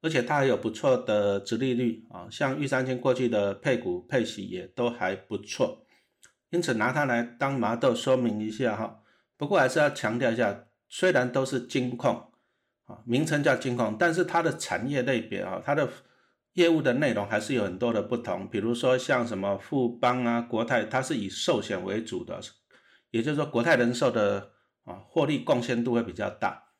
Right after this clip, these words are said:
像那个元大金来讲啊，它最主要的贡献可能就是证券端的啊，当然元大的银行的获利也是不错，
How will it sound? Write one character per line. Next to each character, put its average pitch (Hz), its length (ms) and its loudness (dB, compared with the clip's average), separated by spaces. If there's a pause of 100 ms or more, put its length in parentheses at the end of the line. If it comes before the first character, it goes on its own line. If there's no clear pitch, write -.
(320)
像 170 260 0
那 170 60 0
个 131 320 4
元 135 180 2
大 139 200 6
金 127 240 0
来 104 160 4
讲 90 240 -2
啊， 90 160 -6
它 143 100 0
最 147 180 2
主 104 160 -2
要 120 120 4
的 107 80 0
贡 110 260 0
献 113 180 -4
可 - 120 -10
能 98 180 -6
就 117 140 -2
是 104 380 -2
证 120 200 -2
券 110 240 -2
端 101 240 0
的 92 160 -2
啊， 131 100 0
当 143 160 2
然 127 200 2
元 117 120 2
大 123 160 2
的 120 100 -2
银 107 140 -4
行 104 140 -2
的 98 80 -4
获 123 160 -2
利 120 80 0
也 82 160 -4
是 113 140 -6
不 98 180 -6
错， - 340 -2